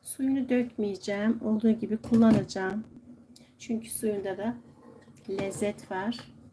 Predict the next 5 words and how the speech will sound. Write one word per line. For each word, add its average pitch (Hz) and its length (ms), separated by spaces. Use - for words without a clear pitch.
Onu 254 180
bir 262 80
kenara 226 400
alacağım. 208 480
Şöyle 226 560